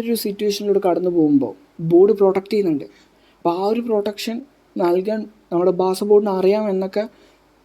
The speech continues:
ഈ ഒരു റൊണാൾഡ് കുമാൻ എടുത്തു പറയുകയുണ്ടായി. അപ്പോൾ റൊണാൾഡ് കുമാൻ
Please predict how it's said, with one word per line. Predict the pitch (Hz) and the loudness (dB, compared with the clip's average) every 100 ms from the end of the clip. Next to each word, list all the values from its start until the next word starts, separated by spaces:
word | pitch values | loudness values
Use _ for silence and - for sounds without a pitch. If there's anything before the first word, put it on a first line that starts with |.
| - | 0
ഈ | 190 180 | 4 6
ഒരു | 175 170 170 - 175 | 4 2 0 -6 -4
റൊണാൾഡ് | 180 202 202 | 0 0 0
കുമാൻ | 208 202 | -2 0
എടുത്തു | 190 190 220 | 2 2 2
പറയുകയുണ്ടായി. | 202 208 202 - - _ _ _ _ _ _ _ _ _ - | 2 0 0 -2 -6 _ _ _ _ _ _ _ _ _ -4
അപ്പോൾ | 151 190 - _ _ _ _ _ _ 180 | 0 0 -2 _ _ _ _ _ _ 0
റൊണാൾഡ് | 147 170 202 | 2 2 0
കുമാൻ | 226 233 | 0 0